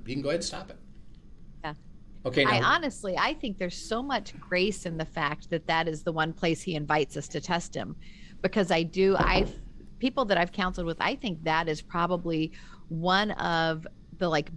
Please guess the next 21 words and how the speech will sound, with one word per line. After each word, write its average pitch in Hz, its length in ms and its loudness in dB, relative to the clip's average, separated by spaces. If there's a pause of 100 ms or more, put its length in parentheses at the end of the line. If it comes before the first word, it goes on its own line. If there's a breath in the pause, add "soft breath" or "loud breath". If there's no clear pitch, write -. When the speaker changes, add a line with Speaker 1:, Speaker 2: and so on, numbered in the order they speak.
Speaker 2:
basic 202 520 2
tenets 180 600 0
of 160 180 0
how 170 320 4
God 160 440 2
grew 170 240 0
their 135 180 0
faith, - 460 -2 (960 loud breath)
um, 139 360 2 (100)
was 160 440 4
them 160 420 0
stepping - 560 0
into 202 340 2
that 143 460 2 (200)
un-, 185 300 4
unwilling, 214 580 4
not 190 200 6
unwillingly, 170 600 2
but, 156 260 4 (180)
but 160 160 0
not 180 360 4